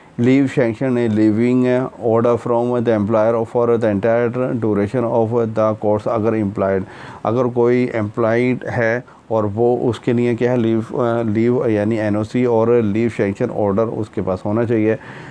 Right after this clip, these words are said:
Name removal certificate from the rolls of the concerned faculty college unit if already enrolled to any full time course of study at A M U। अगर वो किसी और कोर्स में एनरोल्ड है एएमयू में तो उसे, अ,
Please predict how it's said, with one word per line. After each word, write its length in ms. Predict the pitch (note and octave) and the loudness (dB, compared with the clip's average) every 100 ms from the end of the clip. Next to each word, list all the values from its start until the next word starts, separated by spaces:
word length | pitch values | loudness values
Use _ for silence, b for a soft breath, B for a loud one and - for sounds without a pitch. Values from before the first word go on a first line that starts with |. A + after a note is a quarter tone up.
| B B2+ | B 2
Name 280 | C3+ C#3 C3 | 4 2 2
removal 440 | B2 B2+ B2+ C3 | 2 2 2 2
certificate 560 | C3 A2+ A#2 A#2+ A#2 - | 0 0 0 -2 -4 -2
from 240 | B2 A#2+ | 0 0
the 80 | A#2 A2 | 2 2
rolls 180 | A#2 C3 | 0 0
of 160 | A#2 A#2+ | 0 -2
the 100 | A2 | 0
concerned 380 | G#2+ G2+ B2 A2+ | -2 -2 -2 -2
faculty 380 | G2+ G2 A2 G#2+ | -2 -2 -2 0
college 440 | A2 G2+ A2+ A2 A2 G#2 | 2 2 2 0 -2 2
unit 380 | A#2+ A2+ G#2+ - | 2 2 0 0
if 220 | B2 A2+ B2+ B2+ B2 | 0 2 2 0 0
already 680 | A2 A2 A2 B2+ C3 C3+ A2 - B B B B - | 0 2 2 2 2 0 -2 -6 B B B B 0
enrolled 960 | C3 A#2+ C3 D3+ D#3+ D#3 D3 D#3 D3+ - _ _ _ - - - - C#3 C#3+ | 2 4 4 4 4 2 4 4 2 -4 _ _ _ -20 -20 -20 -18 -4 2
to 40 | |
any 440 | C3+ B2+ A#2 B2 C3 | 4 4 4 4 2
full 400 | A#2+ C#3 C3 B2+ | 0 0 2 2
time 260 | B2 A2+ B2 | 2 0 0
course 260 | A#2+ A#2 A2+ | 2 2 2
of 220 | B2 A#2 C3 A2+ | 0 0 -2 -2
study 340 | - A2 A#2+ A#2 | 0 0 2 2
at 200 | G#2+ G#2+ | 0 0
A 60 | G2+ | 0
M 100 | G2+ | 0
U। 160 | G2 G2 | 0 0
अगर 240 | A2+ A2+ | 0 0
वो 100 | B2 | 0
किसी 260 | A#2 A#2 B2+ | 0 0 2
और 140 | A#2 | 0
कोर्स 300 | A2 A2 G2 | 0 -2 0
में 220 | A2 A2 A2+ | -2 -2 -2
एनरोल्ड 380 | G#2+ G#2 G#2+ | 0 0 0
है 160 | A#2 A2 | 0 0
एएमयू 280 | F#2+ G2+ A2 | 0 0 0
में 200 | A2+ A2+ | -2 -2
तो 200 | A2+ A2 | -2 -2
उसे, 260 | G#2 | 0
अ, 40 | A2+ | 0